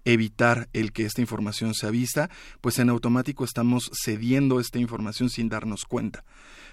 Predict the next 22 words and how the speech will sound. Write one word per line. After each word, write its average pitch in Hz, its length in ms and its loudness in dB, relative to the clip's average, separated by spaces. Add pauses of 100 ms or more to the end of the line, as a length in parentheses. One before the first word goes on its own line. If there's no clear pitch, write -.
¿no? 123 240 2
Entonces, 123 540 2
eh, 120 200 6
son, 147 240 0
son, 156 420 2 (260)
son 156 200 4
muchas 165 300 2
cosas 151 440 -2
que 143 340 4
están 127 400 0
vinculadas 120 500 0
también, 113 480 2 (420)
eh, 110 540 6 (880)
siento 127 420 6
yo 117 200 4
culturalmente 117 840 4
con, 104 240 -4
con 110 200 -2
el 107 80 -2
perfil 113 320 -2
del 120 100 4
mexicano, 117 560 2